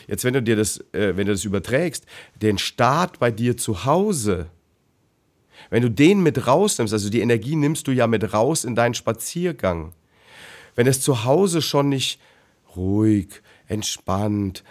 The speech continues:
harmonisch, ganz gechillt und gesittet abgeht,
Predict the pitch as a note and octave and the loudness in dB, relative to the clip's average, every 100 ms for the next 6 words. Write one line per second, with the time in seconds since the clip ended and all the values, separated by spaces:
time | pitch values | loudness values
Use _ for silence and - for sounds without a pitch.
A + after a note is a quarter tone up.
0 | _ - A#2 G#2+ F#2 G#2 A2 G#2+ G2+ F#2+ | _ -4 0 0 0 0 0 0 -2 -4
1 | - - - - - _ G2+ A2+ E3 F3 | -8 -14 -20 -20 -20 _ -4 0 0 -2
2 | - - - - - B2 - - D#3 F#3+ | -8 -12 -20 -20 -6 -4 -2 2 2 2
3 | D3 B2 C3 - F#3+ F3+ C3 D#3 F3+ - | -2 -2 -2 0 -2 -2 -2 -2 -6 -2
4 | G#2+ C#3+ - | -2 -2 -8